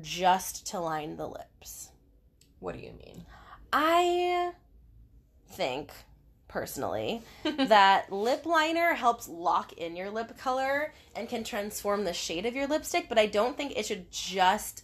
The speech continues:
Speaker 1: outline your lips.
Speaker 2: Oh, you mean use it to actually put down a base color?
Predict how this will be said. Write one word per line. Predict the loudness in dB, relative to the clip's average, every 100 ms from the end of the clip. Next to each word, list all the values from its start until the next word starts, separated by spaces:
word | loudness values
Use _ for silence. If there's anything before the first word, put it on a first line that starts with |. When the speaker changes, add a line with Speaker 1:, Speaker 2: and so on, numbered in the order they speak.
| -2
Speaker 1:
outline | 4 4 2 -6 -6 -6 -8
your | -10
lips. | -10 -10 -10 -2
Speaker 2:
Oh, | 2
you | 2 0
mean | -6 -8
use | -6 -6
it | -6
to | -4 -4 -4
actually | -6 -6 -8 -10 -6
put | -2
down | 0 0
a |
base | -2 -6 -6 -6
color? | -8 -8 -8 -8 -10